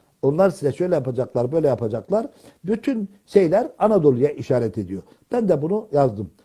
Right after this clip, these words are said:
O kitaptan dolayı çok ciddi maddi ve tırnak içinde söylüyorum,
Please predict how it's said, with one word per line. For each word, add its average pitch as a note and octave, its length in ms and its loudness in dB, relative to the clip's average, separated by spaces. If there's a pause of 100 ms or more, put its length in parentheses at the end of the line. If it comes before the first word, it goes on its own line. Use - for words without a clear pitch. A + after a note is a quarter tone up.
O G3 80 0
kitaptan G3+ 560 -2
dolayı D#3+ 260 -2
çok F#3 260 -2
ciddi F#3 460 -2 (180)
maddi C#3+ 640 -2 (140)
ve D3+ 260 0 (140)
tırnak D3+ 300 0
içinde D#3 180 -4
söylüyorum, A3 420 0